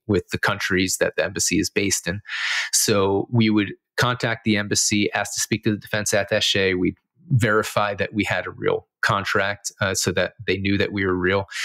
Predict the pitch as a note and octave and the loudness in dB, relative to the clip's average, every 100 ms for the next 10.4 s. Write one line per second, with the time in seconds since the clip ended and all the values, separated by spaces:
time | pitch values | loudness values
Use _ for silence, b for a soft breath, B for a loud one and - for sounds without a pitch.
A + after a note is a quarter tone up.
0 | B B B - A2 G#2 G#2 G#2 F#2+ - | B B B -4 0 0 0 0 -2 -2
1 | A2 G2+ G2+ G2+ G#2 A2 G#2 A2+ A#2 G#2+ | 0 0 0 -2 -2 0 2 2 2 2
2 | G2+ G2 G#2 _ _ _ B2 A2 G#2+ F#2+ | 0 0 -6 _ _ _ 2 6 4 4
3 | - G2+ G2 - G2+ G2 G#2 F#2+ F#2+ - | 0 0 0 0 -2 0 -2 -2 -4 -6
4 | - G2 - - F2+ F#2 F2+ G#2 A#2 G#2 | 0 0 0 0 2 2 2 0 0 0
5 | G2+ G2 G2+ - - F#2 F#2 - B B | 0 0 -2 -2 0 2 0 -4 B B
6 | - G2 F#2 - A2 G2+ G#2 F2+ - C#3 | -4 -2 0 -2 0 0 0 -2 -2 -2
7 | B2 - A2 G2+ - - G2 - - G2+ | -2 0 0 0 -2 -2 0 0 2 2
8 | F#2+ F#2+ - - F2+ - A#2+ F#2 F2+ E2+ | 0 -2 -6 -2 -2 -2 -4 -2 -2 -4
9 | - - - E2 E2 F2 F#2 - - - | -4 -4 -2 0 2 0 0 -2 -4 -4
10 | - A#2 E2+ - | 2 2 2 -8